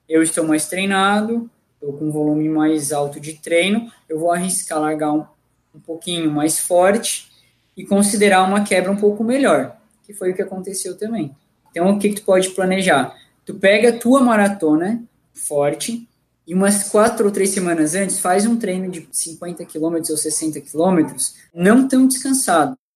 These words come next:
Tu tem esses dois parâmetros pra te trabalhar em cima do teu pace, entendeu?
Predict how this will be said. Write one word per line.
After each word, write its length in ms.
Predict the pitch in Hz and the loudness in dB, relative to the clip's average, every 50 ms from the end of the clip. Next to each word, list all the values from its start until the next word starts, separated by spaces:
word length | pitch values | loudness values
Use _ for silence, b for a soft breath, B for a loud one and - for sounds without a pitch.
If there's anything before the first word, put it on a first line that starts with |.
| _ | _
Tu 80 | - 208 | -10 -2
tem 160 | 214 208 214 | 2 2 4
esses 240 | 226 214 214 220 196 | 4 2 0 0 2
dois 200 | 185 202 214 226 | 4 4 4 4
parâmetros 480 | - - 226 202 196 190 202 208 208 - | 2 -2 0 0 0 0 -2 -2 -4 -6
pra 120 | - - | -8 -8
te 140 | 196 - - | -8 -8 -8
trabalhar 340 | - 202 190 185 185 185 185 | -8 -6 -4 -4 -2 -2 -2
em 40 | 190 | -4
cima 260 | 190 - 190 185 185 | -4 -6 -8 -10 -12
do 80 | 180 180 | -12 -10
teu 180 | - 196 185 | -10 -10 -10
pace, 420 | 185 - 170 160 151 151 147 - 127 | -8 -4 -2 -2 -2 -2 -4 -8 -10
entendeu? 400 | - 127 123 123 123 139 151 | -10 -10 -8 -6 -6 -6 -8